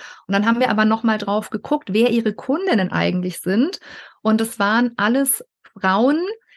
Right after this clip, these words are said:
die, ähm, nicht weiterkommen in ihrem Gründungsvorhaben, weil sie mit dem Mindset Probleme haben, da aber überhaupt nicht über rein rational drüber nachdenken rankommen. Und sie hat tolle Tools aus dem Yoga,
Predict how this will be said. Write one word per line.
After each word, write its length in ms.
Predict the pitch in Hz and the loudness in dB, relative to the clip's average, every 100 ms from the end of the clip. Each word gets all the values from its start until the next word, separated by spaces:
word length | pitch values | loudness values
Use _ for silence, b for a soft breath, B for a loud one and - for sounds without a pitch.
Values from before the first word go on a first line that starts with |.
| b _ - | b _ -2
die, 340 | 240 269 294 - - | 2 4 2 -2 -4
ähm, 360 | 220 220 220 226 | 0 2 2 4
nicht 340 | 226 277 220 | 2 2 0
weiterkommen 720 | 190 214 - 294 - 247 240 247 | 2 2 0 -4 -2 0 2 2
in 200 | 220 220 | 2 0
ihrem 220 | 208 196 | 0 0
Gründungsvorhaben, 1080 | - 320 392 339 - - 220 220 226 240 208 | 0 0 0 -2 -4 -2 0 2 0 0 0
weil 160 | 220 | 0
sie 160 | 226 240 | 0 0
mit 180 | 220 233 | 0 0
dem 140 | 226 | 2
Mindset 560 | 226 262 311 - 185 - | 2 0 -2 -4 -6 -6
Probleme 640 | - 165 165 180 208 202 | -10 -4 -2 -2 -2 0
haben, 380 | 208 226 277 311 B B B | 0 2 0 -2 B B B
da 240 | 208 254 | 2 2
aber 340 | - 214 233 247 | 2 2 2 0
überhaupt 560 | 220 214 226 294 _ | 0 -2 -2 -4 _
nicht 320 | 226 254 - 233 | 2 2 0 -2
über 320 | 220 226 220 | 2 2 0
rein 340 | 190 196 240 240 | -2 0 2 2
rational 640 | 226 226 - 214 202 226 | 0 -2 -2 0 2 0
drüber 240 | 220 196 | 0 -2
nachdenken 500 | 190 190 - 202 202 190 | 0 0 -2 -2 -2 2
rankommen. 600 | 185 233 240 170 156 160 | 4 4 2 -2 -2 -2
Und 140 | 185 | -2
sie 100 | 208 | 0
hat 160 | 202 - | -2 -2
tolle 360 | - 285 311 | 0 0 0
Tools 420 | - - 254 254 - | -4 -2 0 0 -2
aus 200 | 190 - | -2 -2
dem 160 | 196 | -2
Yoga, 600 | 185 254 330 175 190 254 | 0 0 2 2 2 2